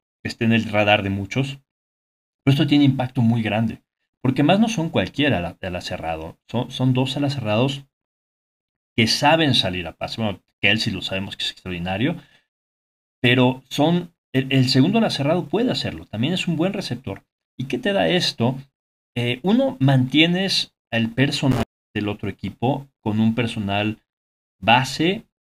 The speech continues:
o un níquel pesado. Muy, muy pocas veces en, en dime. ¿Por qué? Porque te ponen un personal dime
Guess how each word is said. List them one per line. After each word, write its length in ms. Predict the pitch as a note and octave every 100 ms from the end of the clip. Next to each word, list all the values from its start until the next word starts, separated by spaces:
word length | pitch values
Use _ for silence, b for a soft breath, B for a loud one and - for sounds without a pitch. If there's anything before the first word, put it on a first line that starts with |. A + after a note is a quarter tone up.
| -
o 120 | G2
un 200 | A#2+ A#2
níquel 380 | A#2 A2+ A#2+ A2
pesado. 540 | F2+ - G2+ F2+ - _ _ _ _
Muy, 340 | A2 A#2+ D3+ C#3+
muy 220 | - B2 D3+
pocas 340 | - - B2
veces 480 | C3 C3 C#3 - -
en, 220 | A2+ G#2+ -
en 160 | G2+
dime. 160 | G2+ G#2
¿Por 240 | G#2+ C#3+
qué? 240 | C#3+ F#3+ A3+ _ _
Porque 200 | G3+ F3+
te 120 | -
ponen 280 | D3 F3+ E3+
un 120 | D3+
personal 480 | D3+ C#3+ C#3+ B2+ C#3
dime 420 | B2+ A#2 D3+ F3